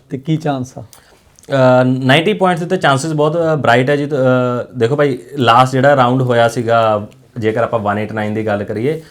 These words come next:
Speaker 2: ਵਨ ਏਟ ਨਾਈਨ ਦੇ ਵਿੱਚ ਮਕੈਨਿਕ ਨੂੰ ਵੀ ਇਨਵੀਟੇਸ਼ਨ ਰਿਸੀਵ ਹੋਏ ਸੀ, ਪਰ ਉਹ ਬਹੁਤ ਹੀ ਲਿਮਟਿਡ ਇਨਵੀਟੇਸ਼ਨ ਸੀਗੇ ਲਾਸਟ, ਅਹ, ਫਾਈਨੈਂਸ਼ੀਅਲ ਈਅਰ ਦੇ, like, ਨਵੰਬਰ ਦੋ ਹਜ਼ਾਰ ਚੌਵੀ ਦੇ ਵਿੱਚ। ਉਦੋਂ ਜਿਹੜੇ ਮੈਜੋਰਿਟੀ ਇਨਵਾਈਟਸ ਆਏ ਸੀ ਉਹ ਏਟੀ ਫਾਈਵ ਜਾਂ ਨਾਈਨਟੀ ਪੁਆਇੰਟਸ 'ਤੇ ਆਏ ਸੀ।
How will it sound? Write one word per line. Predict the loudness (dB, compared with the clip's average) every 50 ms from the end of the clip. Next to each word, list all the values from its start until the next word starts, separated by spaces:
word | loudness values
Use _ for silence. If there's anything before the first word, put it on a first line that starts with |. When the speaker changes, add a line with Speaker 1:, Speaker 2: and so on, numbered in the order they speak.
| _ _ _ 0
Speaker 2:
ਵਨ | 2 2 4 4
ਏਟ | 2 0 -2
ਨਾਈਨ | -2 -2 0 0
ਦੇ | 0 -2
ਵਿੱਚ | -2 -2 -2
ਮਕੈਨਿਕ | -2 -2 -2 -2 -2 0 0 2 2 0 -2 -2
ਨੂੰ | -4 -2
ਵੀ | -2 -2
ਇਨਵੀਟੇਸ਼ਨ | -2 -2 -4 -4 -4 -4 -4 -4 -4 -4
ਰਿਸੀਵ | -4 -4 -6 -4 -4 -4 -4
ਹੋਏ | -2 -2 -2 -2 -2
ਸੀ, | -4 -6
ਪਰ | -6 -4 -4 -2
ਉਹ | -4 -4
ਬਹੁਤ | -4 -2 -2 -2 0 0
ਹੀ | -2
ਲਿਮਟਿਡ | -2 -2 -2 -4 -2 -2 -2 -2
ਇਨਵੀਟੇਸ਼ਨ | -2 -2 -4 -4 -6 -6 -6 -4 -6 -6
ਸੀਗੇ | -6 -6 -6 -2 -2 -2 0 0 -2 -2
ਲਾਸਟ, | -2 -2 -2 -4 -4 -4 -4 -4
ਅਹ, | -4 -2 -2 -2 -4 -4
ਫਾਈਨੈਂਸ਼ੀਅਲ | -6 -6 -6 -6 -6 -8 -8 -8 -6
ਈਅਰ | -4 -4 -6 -6
ਦੇ, | -6 -6 -6 -6 -8 -6
like, | -6 -6 -6 -6
ਨਵੰਬਰ | -6 -6 -6 -6 -4 -4
ਦੋ | -4
ਹਜ਼ਾਰ | -4 -4 -6
ਚੌਵੀ | -8 -8 -8 -8 -8 -8
ਦੇ | -8 -8
ਵਿੱਚ। | -8 -10 -10 -12 -14 -16 -20 -20 -20 -20 _ _ -2
ਉਦੋਂ | 0 2 2 2
ਜਿਹੜੇ | 2 2 2 2 2
ਮੈਜੋਰਿਟੀ | 2 0 0 2 0 0 0 0 -2 -2
ਇਨਵਾਈਟਸ | -2 0 0 0 0 0 0 -2 -2
ਆਏ | 0 0 -2
ਸੀ | -2 -4 -4
ਉਹ | -2 -2 -4 -4 -6 -10
ਏਟੀ | -10 -8 -4 -4 -4 -2
ਫਾਈਵ | -2 -2 -4 -2 -2
ਜਾਂ | -2 -2
ਨਾਈਨਟੀ | -2 -2 -2 -4 -4 -4 -6 -6 -8
ਪੁਆਇੰਟਸ | -8 -6 -6 -6 -6 -6 -6
'ਤੇ | -6 -6 -6
ਆਏ | -4 -6 -8
ਸੀ। | -8 -10 -12 -14